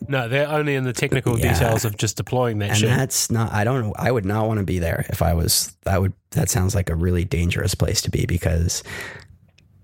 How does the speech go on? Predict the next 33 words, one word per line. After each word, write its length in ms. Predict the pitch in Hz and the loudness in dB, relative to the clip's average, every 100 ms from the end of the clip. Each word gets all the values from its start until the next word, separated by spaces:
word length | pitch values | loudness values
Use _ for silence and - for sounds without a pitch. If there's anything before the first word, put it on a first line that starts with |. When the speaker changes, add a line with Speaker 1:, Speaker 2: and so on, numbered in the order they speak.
| _ - | _ -4
Speaker 2:
because 200 | 87 90 | 2 2
you 60 | |
can 140 | 90 90 | 2 2
get 160 | 87 | 2
negated 360 | 85 85 85 71 | 0 2 2 2
so 140 | - 82 | 0 -2
quickly 360 | - 78 78 | -4 -2 0
using 300 | 80 - 80 | 0 2 2
the 60 | 78 | 2
new, 120 | 76 - - | 0 -2 0
newer 260 | 87 - | 2 2
technology. 540 | - - - - - - | 0 0 0 -2 -2 -2
So 360 | - 95 90 - - - - - | 0 2 0 -2 -16 -16 -20 -4
I, 520 | 101 113 123 123 120 - - | 0 2 2 0 -2 -8 -4
and 160 | 107 | 0
then, 320 | 117 117 117 - - | 2 2 0 -2 -2
you 80 | |
know, 80 | 113 | 0
you 60 | 104 | 2
were 60 | 113 | 2
Speaker 1:
Interesting. 240 | 127 - | 2 2
Speaker 2:
talking 160 | 123 113 | 2 0
about 200 | 95 87 | 0 0
React. 460 | 104 98 101 - | 0 2 0 0
I 100 | 87 | -2
think 420 | 90 95 90 - - | 2 0 0 -6 -4
that's, 580 | 98 92 - - - - | 2 2 2 0 0 -2
you 80 | - | 0
know, 180 | 87 - - - _ - | 2 0 -6 -20 _ -6
super 380 | - - - - | -2 0 -2 -6
true 220 | - 92 | -4 -2
as 160 | 90 | 0
well. 260 | 92 87 90 | 0 2 0